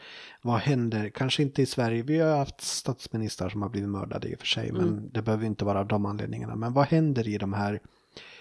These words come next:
Speaker 1: konflikterna i andra delar av världen? Jo, då försvinner de här personerna.
Speaker 2: Ja.
Speaker 1: Eh, och här kommer en person med s-, jättestora anspråk.
Speaker 2: Ja.
Speaker 1: Och helt plötsligt så har han gjort massa fel.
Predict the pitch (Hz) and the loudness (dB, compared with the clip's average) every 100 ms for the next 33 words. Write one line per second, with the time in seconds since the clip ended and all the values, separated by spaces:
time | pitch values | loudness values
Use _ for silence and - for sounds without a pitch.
0 | - - 110 - 107 - 104 101 95 92 | -14 -6 -2 0 -2 -2 -2 0 0 0
1 | 95 104 92 95 98 98 107 113 117 120 | -2 -2 0 0 -2 -4 -4 -2 -2 -2
2 | - - - 170 180 104 98 - - 170 | 0 2 4 6 6 2 0 -2 -4 -6
3 | - - - - - - - 113 107 101 | -10 -14 -18 -8 -4 -4 0 0 2 0
4 | 107 - - - - _ 117 107 131 - | -2 -6 -18 -20 -20 _ 2 4 2 4
5 | 139 120 113 110 110 - 110 - 113 104 | 4 4 4 2 0 0 -2 0 0 2
6 | 104 104 101 - - 131 135 135 - 107 | 0 0 -2 -6 -8 -6 0 0 0 -4
7 | - 160 151 104 - 104 - - 190 - | 2 4 4 2 -2 -4 -4 -2 -2 0
8 | - - _ _ _ _ - 127 143 139 | -2 -4 _ _ _ _ 0 6 6 6
9 | 135 117 - 123 - 120 113 107 107 107 | 4 2 2 0 2 2 2 2 0 -2
10 | 113 113 - 110 107 - 160 214 | -2 -2 0 2 2 6 6 6